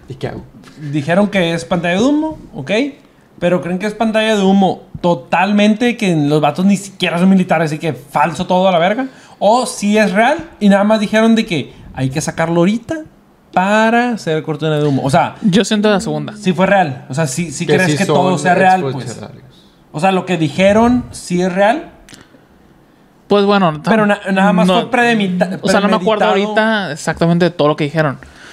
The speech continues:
Speaker 3: Solo
Speaker 2: Pues
Speaker 3: sé que el f-, vato fue ahí a un, como a un, a, en, ¿cómo se llama?
Speaker 2: Audiencia.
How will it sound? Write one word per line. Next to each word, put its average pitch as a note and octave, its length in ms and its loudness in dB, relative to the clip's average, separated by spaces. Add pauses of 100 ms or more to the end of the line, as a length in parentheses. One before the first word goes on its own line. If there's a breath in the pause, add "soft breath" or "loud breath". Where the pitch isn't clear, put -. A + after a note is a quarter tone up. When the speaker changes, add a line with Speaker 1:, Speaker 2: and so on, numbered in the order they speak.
(140 loud breath)
Speaker 3:
Solo - 200 0
Speaker 2:
Pues F#3 120 0
Speaker 3:
sé G3+ 140 0
que G#3+ 80 -2
el G#3 60 0
f-, F#3+ 200 -12
vato F3 300 -2
fue F#3 220 -2
ahí F3 160 2
a F3+ 140 2
un, F3+ 120 0
como F3+ 240 0
a D3+ 80 2
un, D3 420 0
a, D3 400 -2 (360)
en, D#3 640 -4
¿cómo F3+ 120 -2
se G#3+ 60 2
llama? A3 240 4
Speaker 2:
Audiencia. D#3 540 -2